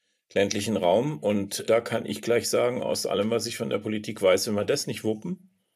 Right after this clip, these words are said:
dann können wir machen, was wir wollen, dann werden wir auf jeden Fall den Einfluss auf unser Berufsgeschick verlieren, weil die Politik dann keinen Bock mehr auch drauf hat. Deswegen ist es ein ganz wichtiges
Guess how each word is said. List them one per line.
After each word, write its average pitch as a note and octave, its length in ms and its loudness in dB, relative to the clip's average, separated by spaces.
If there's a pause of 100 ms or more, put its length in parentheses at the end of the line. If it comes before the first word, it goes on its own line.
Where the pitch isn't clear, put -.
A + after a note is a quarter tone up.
(500)
dann G2 160 -6
können A2 220 -2
wir G#2+ 80 2
machen, A2 340 -2
was A2+ 180 -2
wir G#2+ 140 2
wollen, F#2 280 4
dann G#2+ 200 0
werden G#2 220 2
wir G2+ 160 4
auf F#2 120 -4
jeden G#2+ 200 -4
Fall G#2 160 2
den A2 120 -2
Einfluss G2 440 -2
auf G2+ 100 -2
unser G2 260 0
Berufsgeschick G2 640 -6
verlieren, F#2+ 560 0
weil E2+ 140 0
die F2 100 -4
Politik - 400 -6
dann F#2+ 140 -2
keinen F#2+ 220 -6
Bock - 200 0
mehr E2 140 -2
auch D#2 100 -4
drauf - 300 -6
hat. - 200 -6 (760)
Deswegen A#2+ 360 4
ist - 140 2
es D3 140 4
ein A2 180 4
ganz C3+ 300 6
wichtiges D3+ 580 2